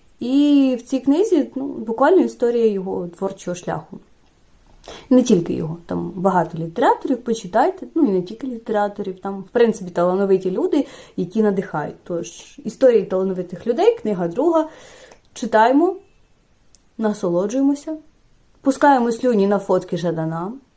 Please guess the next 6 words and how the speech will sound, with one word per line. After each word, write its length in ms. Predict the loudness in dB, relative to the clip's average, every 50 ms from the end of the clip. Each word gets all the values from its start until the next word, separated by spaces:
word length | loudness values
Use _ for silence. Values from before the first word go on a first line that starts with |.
| _ _ _ _ _ _ _ _ _ _ _ _ _ _ _ -20 -20 -20
куди 240 | -14 -8 -6 -4 -4
ж 100 | -2 0
без 160 | 0 2 2
нього. 340 | 2 2 2 2 0 -2 -6 -8 -14 -20 _ _ -20 -16 -14 -12 -12 -14 -14 -16 -20 -20 _ _ _ _ _ _ _ -20 -18 _ -16 -16 -16 _ _ _
От, 320 | 4 6 6 6 4 4 0 -4 -12 -8
і 580 | -4 -4 -2 -2 0 0 0 -2 -2 -4 -4